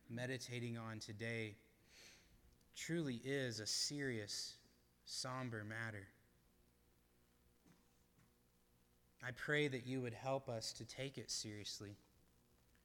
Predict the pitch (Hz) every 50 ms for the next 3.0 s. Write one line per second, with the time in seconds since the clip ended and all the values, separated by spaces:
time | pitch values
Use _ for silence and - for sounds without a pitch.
0 | - - - - - - - - - - - - - - - - - - - -
1 | - - - - - - - - - - 113 123 127 135 135 127 127 131 123 123
2 | 127 135 135 - 123 120 - - - - - 123 120 120 127 127 127 127 117